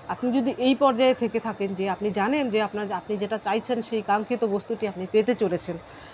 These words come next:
তাহলে এই মুহূর্তে কারোর সঙ্গে সেই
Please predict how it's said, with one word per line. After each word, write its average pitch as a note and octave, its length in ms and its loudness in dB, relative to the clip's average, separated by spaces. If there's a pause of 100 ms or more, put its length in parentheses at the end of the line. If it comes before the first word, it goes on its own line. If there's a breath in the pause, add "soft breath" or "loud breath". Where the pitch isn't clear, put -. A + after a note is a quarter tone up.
(180 loud breath)
তাহলে A#3 540 4
এই C#4+ 180 6
মুহূর্তে B3+ 460 2
কারোর G3+ 280 -2
সঙ্গে A#3+ 340 -2
সেই A3 240 -4